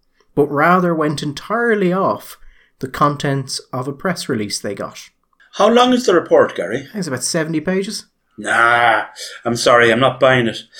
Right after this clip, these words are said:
Speaker 2: Are you saying a mere seventy pages that an Irish journalist wouldn't sit down and read a seventy-page report and take notes and then write? No. Sorry, Gary, you're gonna have to come up with a better answer than that.
Speaker 1: I mean, that's what I thought, Michael. But then when I read it,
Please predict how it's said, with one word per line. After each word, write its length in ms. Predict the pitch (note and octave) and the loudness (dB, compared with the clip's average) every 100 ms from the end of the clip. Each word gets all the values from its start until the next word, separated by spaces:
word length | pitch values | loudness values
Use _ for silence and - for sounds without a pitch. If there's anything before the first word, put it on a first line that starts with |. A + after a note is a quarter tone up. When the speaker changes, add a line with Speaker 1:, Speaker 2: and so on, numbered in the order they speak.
| - - - | -18 -18 -14
Speaker 2:
Are 60 | F#3+ | -2
you 120 | A3 | -2
saying 300 | A3+ G#3 E3 | 4 2 4
a 160 | D3+ D#3 | 0 2
mere 300 | F3+ E3+ E3+ | 4 4 4
seventy 440 | E3 D3 D#3 D#3+ | 2 2 0 -8
pages 500 | - G3 C#3+ A#2 F#2+ | 0 0 0 -2 -8
that 120 | G2 | -10
an 120 | G#2+ A2+ | -4 -2
Irish 320 | A#2 A#2 - | 0 -2 -2
journalist 500 | B2+ B2 G#2+ G2 - | 0 0 -2 -8 -10
wouldn't 240 | G#2+ A2 | -10 -10
sit 220 | - A2+ | -8 -6
down 200 | - G#2+ G2+ | 0 -2 -2
and 160 | E2+ - _ _ _ _ _ _ - | -12 -16 _ _ _ _ _ _ -4
read 240 | A#2+ A#2 | -2 0
a 160 | A2 - | -4 -6
seventy-page 640 | A#2+ - B2 A#2 A#2+ A2 | -12 -4 -2 -2 -2 -2
report 380 | A2+ - G#2+ - | -4 -4 -4 -4
and 100 | - | -4
take 240 | A#2 G#2+ | -4 -2
notes 260 | A#2 G#2 - | -4 -6 -6
and 80 | G#2+ | -10
then 100 | G#2 | -4
write? 240 | G#2+ - | -4 -2
No. 180 | A2+ - _ _ - - - | -6 -8 _ _ -20 -20 -20
Sorry, 320 | - A2 F#2 | 0 0 2
Gary, 200 | G2 G2+ | 0 0
you're 100 | A2+ | 0
gonna 140 | C#3+ D3+ | 0 0
have 80 | - | -2
to 40 | |
come 140 | E3 | -4
up 100 | D#3 | -4
with 100 | D#3 | -4
a 40 | C#3+ | -2
better 240 | C#3 D3 | -2 0
answer 280 | D3 C#3+ C#3+ | -2 -2 -8
than 120 | B2+ | -6
that. 140 | B2 C#3 | -4 -4
Speaker 1:
I 20 | |
mean, 120 | C#3 | 0
that's 180 | F3+ F#3 | 0 2
what 120 | C#3 | 0
I 60 | E3 | 2
thought, 220 | A2 G#2 | -2 -2
Michael. 180 | A2 A#2+ | -6 -4
But 120 | E3+ | -4
then 140 | G#3+ | -2
when 100 | B3+ | -2
I 60 | A3 | 0
read 280 | E3+ A3 D4 | 0 0 -2
it, 220 | - - | -4 -8